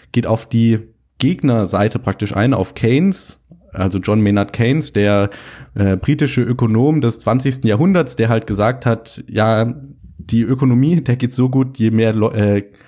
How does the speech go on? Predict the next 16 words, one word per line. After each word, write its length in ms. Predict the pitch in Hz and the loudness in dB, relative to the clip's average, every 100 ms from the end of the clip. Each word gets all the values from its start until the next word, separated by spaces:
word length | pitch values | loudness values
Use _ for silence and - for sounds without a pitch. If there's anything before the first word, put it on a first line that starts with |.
| _ _ | _ _
Spending 680 | - - 131 185 180 175 165 - | -14 -2 0 2 2 0 -2 -4
praktisch 400 | 127 127 127 127 | -4 -2 -2 0
im 120 | 120 | 0
Umlauf 360 | 151 180 151 139 | 2 2 0 0
ist, 180 | 131 | -4
je 100 | 113 | -2
mehr 180 | 110 117 | 0 0
die 80 | 113 | 0
Leute 300 | 110 104 117 | 0 0 0
ausgeben, 460 | 113 165 - 131 117 | 0 0 0 2 2
je 80 | |
mehr 160 | 110 110 | 2 0
die 80 | 110 | 0
Leute 240 | 107 104 | 0 -2
konsumieren 640 | - 107 101 107 160 185 175 - - _ | -2 -2 2 2 2 0 -4 -12 -20 _
und 520 | - 135 156 - - | 0 0 0 -4 -12